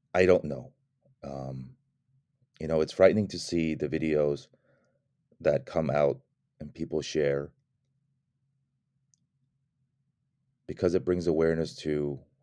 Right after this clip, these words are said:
the problems that have haunted us and continue to haunt us for so long.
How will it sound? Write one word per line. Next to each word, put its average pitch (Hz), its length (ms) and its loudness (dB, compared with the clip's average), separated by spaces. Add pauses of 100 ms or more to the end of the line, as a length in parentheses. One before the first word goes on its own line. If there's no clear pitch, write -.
(100)
the 67 60 -6
problems 76 480 -2
that 69 120 -4
have 71 380 -2 (200)
haunted 80 440 -6
us 67 240 -6
and - 140 -20
continue 85 380 -8
to 78 120 -6
haunt 76 260 -6
us 73 140 -8
for 73 100 -8
so 73 220 -6
long. 73 460 -4